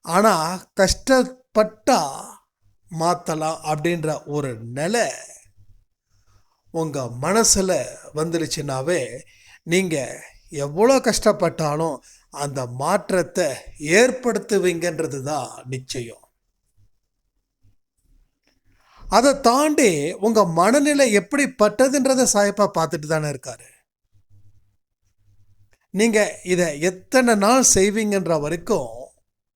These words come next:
நம்ம சாயப்பாவுக்கு தெரியும். நம்ம சாயப்பாவுக்கு தெரியாம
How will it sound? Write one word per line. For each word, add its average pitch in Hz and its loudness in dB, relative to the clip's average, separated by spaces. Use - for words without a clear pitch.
நம்ம 165 -2
சாயப்பாவுக்கு 156 -2
தெரியும். 117 -16
நம்ம 147 -8
சாயப்பாவுக்கு 190 2
தெரியாம 190 2